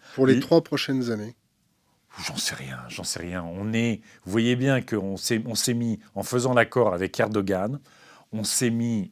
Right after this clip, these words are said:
Speaker 2: euh, sous une, sous, sous une, en fait, on, on s'est laissé prendre en otage par Erdogan. C'est-à-dire qu'on accepte qu'il monte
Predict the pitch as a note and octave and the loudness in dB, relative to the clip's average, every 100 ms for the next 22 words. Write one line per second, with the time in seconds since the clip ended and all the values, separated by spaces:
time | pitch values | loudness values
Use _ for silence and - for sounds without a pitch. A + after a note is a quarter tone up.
0 | - E2+ - - A#2 G2+ G#2 G2 F2 D#2+ | -12 -10 -6 -4 -4 -4 -2 -2 -4 -6
1 | - - - - - G2+ F#2 F2 - F2+ | -10 -20 -16 -10 -6 -4 -4 -6 -8 -6
2 | F#2 F2+ E2+ E2+ E2 E2 - G#2+ - F2 | -6 -6 -6 -10 -12 -12 -6 -6 -6 -12
3 | G2+ F2 - F#2 F#2 F#2 G2+ - A2+ - | -12 -10 -8 -6 -4 -4 -2 -2 -2 -4
4 | F#2+ G#2 - C3+ C#3 C3+ C3+ A#2 G#2 - | -10 -10 -4 -2 0 0 2 2 2 -4
5 | - F2 F#2 G#2+ A#2+ C#3 F3 F3+ - - | -4 -2 0 0 6 6 6 4 -10 -12
6 | - G#2+ A#2 A#2+ C3+ - - A#2+ - - | -6 -4 -2 4 4 4 4 4 2 -20
7 | _ - - _ - A#2+ A2 F#2+ - - | _ -20 -20 _ -4 0 2 0 -6 -12
8 | B2 B2+ C#3+ C3 - | -4 2 2 2 -4